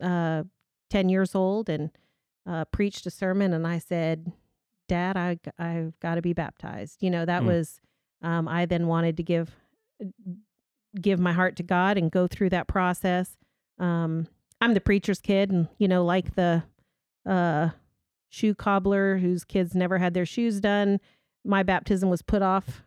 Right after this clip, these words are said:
Speaker 1: because Dad didn't have time. <laughs>
Speaker 2: Ah.
Speaker 1: So, so I wasn't
Speaker 2: Mm.
Speaker 1: baptized at ten, but it took a little longer. Uh, I was twelve before I was baptized.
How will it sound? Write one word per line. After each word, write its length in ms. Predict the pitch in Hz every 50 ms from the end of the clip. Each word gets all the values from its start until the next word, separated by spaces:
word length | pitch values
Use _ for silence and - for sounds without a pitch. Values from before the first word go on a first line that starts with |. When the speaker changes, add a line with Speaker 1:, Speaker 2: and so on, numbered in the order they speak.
| _ - 220
Speaker 1:
because 560 | 190 185 - - 175 175 175 170 170 - - -
Dad 180 | 185 180 175
didn't 140 | 180 180 165 175
have 140 | 175 170
time. 280 | - - 196 175 214 - -
<laughs> 40 | - 381 - - - 330 - - - 311 - - -
Speaker 2:
Ah. 300 | - 101 - - 349 - 262 330 285 - 233 262 226
Speaker 1:
So, 360 | 247 262 - 185 226 254 - - 480 554 539 - - - - 427 349 -
so 100 | - 302
I 140 | 285 269 262
wasn't 320 | 254 262 269 254 262 254
Speaker 2:
Mm. 320 | 254 220 202 185 285 - -
Speaker 1:
baptized 520 | - 220 233 233 - 254 240 240 226 -
at 120 | 247 - -
ten, 380 | 247 240 226 233 233 233 233
but 240 | 208 196 180 170 -
it 160 | 196 185 -
took 180 | - 214 190 -
a 40 | 196
little 140 | 190 185 185
longer. 520 | 185 185 190 190 196 190 202 196 196 196 - -
Uh, 440 | 196 190 180 175 170 165 160 185 196 - -
I 80 | -
was 280 | 170 - 185 175 - -
twelve 420 | - - - 165 160 160 175 185 -
before 240 | 185 - - 175
I 40 | 170
was 120 | 170 175 -
baptized. 560 | - 165 - - - 190 180 185 190 -